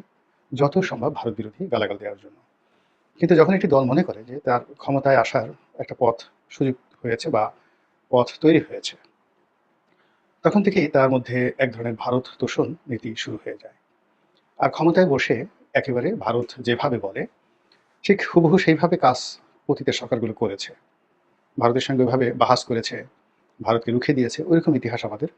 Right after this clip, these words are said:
নেই বললেই চলে। একটা দুটো ঘটনা ঘটেছে একবার দুবার, কিন্তু যারা এই ঘটনাটা ঘটিয়েছে, সেটা সীমান্তে কোনো সামরিক কর্মকর্তা হোক, পররাষ্ট্র মন্ত্রণালয়ের কোনো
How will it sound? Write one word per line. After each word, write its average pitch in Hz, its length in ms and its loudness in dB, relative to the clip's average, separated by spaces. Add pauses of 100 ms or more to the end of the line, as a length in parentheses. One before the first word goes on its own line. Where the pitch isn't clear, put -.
(120)
নেই 110 160 0
বললেই 101 240 -10
চলে। 120 200 -10
একটা 180 180 -6
দুটো 156 180 0
ঘটনা 120 220 -2 (380)
ঘটেছে 143 360 2 (100)
একবার 110 260 -2
দুবার, 98 240 -10 (520)
কিন্তু 139 180 0
যারা 131 160 8
এই 151 100 6
ঘটনাটা 156 380 2
ঘটিয়েছে, 135 340 -2
সেটা - 180 -6
সীমান্তে 131 360 0
কোনো 117 140 -2 (1080)
সামরিক 117 280 0
কর্মকর্তা 117 400 -2
হোক, 139 100 -10 (560)
পররাষ্ট্র 135 280 6
মন্ত্রণালয়ের 135 460 2
কোনো 123 240 -4